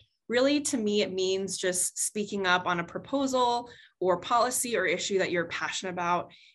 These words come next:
It can be as little as having a conversation with somebody in clinic or just asking your patients, "Oh, have you heard about this policy in clinic?"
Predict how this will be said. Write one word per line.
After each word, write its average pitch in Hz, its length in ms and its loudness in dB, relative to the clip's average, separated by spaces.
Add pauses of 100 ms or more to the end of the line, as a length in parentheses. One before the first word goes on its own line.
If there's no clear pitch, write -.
It 202 100 -8
can 240 140 -2
be 254 200 -2
as 185 240 2
little 196 420 2
as 175 380 4
having 196 320 -2
a 202 60 -2
conversation 190 640 -2
with 180 100 -6
somebody 165 260 -6
in 156 120 -6
clinic 247 420 -6 (320)
or 185 280 6
just 185 160 -4
asking 185 400 0
your 185 100 0
patients, 175 760 -2 (260)
"Oh, 269 100 4
have 202 160 4
you 208 80 0
heard 208 160 0
about 190 280 2
this 175 140 -4
policy 175 680 0
in 170 160 -6
clinic?" 170 440 -4